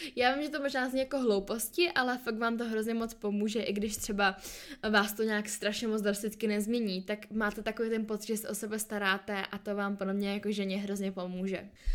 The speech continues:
Ako by vyzerala tvoje ideálná dovolenka? Krajina, s kým by si išla a čo by si na něj, čo by si na něj robila? Fíha, ideální dovolená.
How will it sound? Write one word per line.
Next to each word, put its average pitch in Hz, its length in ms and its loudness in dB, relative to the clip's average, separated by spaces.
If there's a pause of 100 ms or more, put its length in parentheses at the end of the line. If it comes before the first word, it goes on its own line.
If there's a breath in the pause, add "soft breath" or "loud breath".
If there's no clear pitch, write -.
(260 loud breath)
Ako 247 220 2
by 359 140 4
vyzerala 233 520 4
tvoje 226 300 0
ideálná 262 880 4
dovolenka? 196 720 2 (120)
Krajina, 254 600 4
s 262 100 -6
kým 233 240 -2
by 247 80 2
si 226 180 2
išla 220 640 -2
a 208 320 0
čo - 180 -6
by 226 120 2
si 247 160 0
na 220 120 2
něj, 196 380 0 (140)
čo 254 120 2
by 247 120 4
si 262 140 0
na 220 100 2
něj 202 220 2
robila? 190 460 0 (1080 loud breath)
Fíha, 247 760 4
ideální 233 760 4
dovolená. 214 880 2